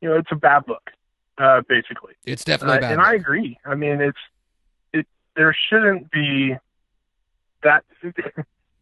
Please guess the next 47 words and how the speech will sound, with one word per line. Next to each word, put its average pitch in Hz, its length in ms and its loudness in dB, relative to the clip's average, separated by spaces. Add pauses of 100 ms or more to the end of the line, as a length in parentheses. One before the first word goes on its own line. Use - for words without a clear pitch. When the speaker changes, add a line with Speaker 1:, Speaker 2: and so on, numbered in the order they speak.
(260)
Speaker 1:
He 196 140 2
should - 180 0
have 160 80 -4
been 151 160 4
like, 135 180 2
"Okay, 123 460 2
don't 143 260 0
sign 156 180 2
your 156 120 -2
scorecard. 123 560 0 (540)
I've 143 240 2
got 143 240 4
video 131 300 2
of 123 120 -2
this. 123 160 -2 (720)
I'm 135 140 0
gonna 147 200 0
go 139 160 2
confer 139 440 0
with 135 120 -6 (140)
Slugger," 131 460 0 (100)
'cause 131 140 -6
I 127 100 4
don't, 160 240 2
I 160 80 4
don't 196 240 4
think 185 160 -2 (140)
Slugger 127 400 2 (480)
makes 135 280 0
that 120 140 2
call. 110 320 -4 (480)
If - 160 -10
he 196 140 2
goes 208 200 4
and 180 80 -6
confers 165 460 0
with, 143 140 -6
like, 131 160 -2
John 165 240 2
Brandel 143 460 2 (360)
and 135 220 -8
Slugger 165 280 4
White 131 360 2 (420)
and 147 100 -2
is 143 140 0
like, 139 160 2
"Guys, 147 320 2